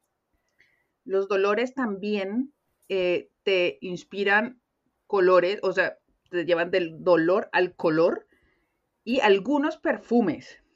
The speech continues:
pero también te llevan al color, es decir, tú eres mucho más sensible en tu sentido de la visión. ¿Es posible, Gaby, que,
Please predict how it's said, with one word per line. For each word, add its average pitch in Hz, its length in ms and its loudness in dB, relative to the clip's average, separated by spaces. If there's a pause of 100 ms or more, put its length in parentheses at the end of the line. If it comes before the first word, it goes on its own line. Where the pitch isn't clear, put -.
(360)
pero 202 200 0
también 185 280 -2
te 196 100 -2
llevan 214 240 2
al 208 180 -2
color, 180 440 0
es 165 160 -2
decir, 190 360 -6
tú 170 120 -4
eres 180 180 -4
mucho 214 380 -2
más 214 180 -2
sensible 214 580 -8
en 190 160 -10
tu 190 120 -8
sentido 165 460 -6
de 180 100 0
la 180 100 2
visión. 165 540 -2 (1900)
¿Es 254 220 4
posible, 262 840 -2 (200)
Gaby, 214 540 0
que, - 300 -2